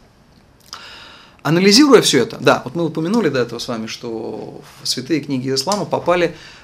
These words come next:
слова критики о евреях. Есть один из хадисов, который любят цитировать те люди, которые говорят, что ислам — это религия, ненавидящая евреев.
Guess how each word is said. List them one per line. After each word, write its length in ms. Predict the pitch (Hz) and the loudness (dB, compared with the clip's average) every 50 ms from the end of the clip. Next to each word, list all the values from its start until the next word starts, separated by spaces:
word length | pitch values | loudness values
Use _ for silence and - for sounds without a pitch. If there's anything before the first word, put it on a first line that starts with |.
| - - - | -20 -8 -4
слова 320 | - - - 127 135 156 | -2 0 2 2 0 0
критики 480 | 156 151 165 165 143 - - - - - | -2 -2 -4 -4 -4 -4 -4 -6 -10 -14
о 80 | - 110 | -12 -10
евреях. 420 | 104 98 101 - - - - - - _ _ _ _ _ - - - - - - - - _ _ _ _ - | -10 -10 -10 -12 -14 -16 -20 -20 -20 _ _ _ _ _ -20 -20 -20 -20 -20 -20 -20 -20 _ _ _ _ 0
Есть 160 | 214 220 - | 0 2 2
один 160 | 208 226 220 | 2 2 2
из 80 | 202 - | 2 2
хадисов, 500 | - 190 165 143 139 131 - - - - | 2 0 0 2 2 0 0 0 -2 -8
который 400 | - 113 113 170 175 170 151 131 | -10 -8 -4 -2 0 0 0 0
любят 240 | 123 143 139 135 135 | -2 -4 -6 -6 -8
цитировать 460 | - 131 - - 131 123 117 113 113 | -8 -6 -4 -4 -4 -4 -4 -6 -6
те 100 | - 139 | -4 -4
люди, 220 | 165 220 214 202 | -2 -2 -4 -4
которые 360 | - - 117 - 139 131 127 | -6 -8 -8 -6 -6 -6 -6
говорят, 440 | 120 123 117 113 117 135 160 175 180 | -6 -6 -4 -4 -2 -2 -2 -4 -4
что 760 | - - - - - - 131 131 131 131 127 127 123 120 117 - - - _ _ _ _ _ _ _ _ _ _ _ _ _ _ _ _ _ - - | -6 -6 -8 -8 -6 -4 -2 -2 0 0 0 -2 -2 -4 -6 -10 -18 -20 _ _ _ _ _ _ _ _ _ _ _ _ _ _ _ _ _ -12 -6
ислам — 400 | - 139 - - 160 165 165 165 139 | -4 -2 0 2 4 4 4 2 0
это 120 | 139 143 | -4 -6
религия, 320 | 127 127 147 151 143 131 120 | -6 -4 -4 -2 -2 -2 -2
ненавидящая 640 | 123 127 123 120 120 123 127 120 113 - - 123 113 | -2 -2 -2 -2 -4 -4 -6 -6 -8 -8 -8 -8 -8
евреев. 280 | 113 104 101 - - | -8 -10 -12 -14 -16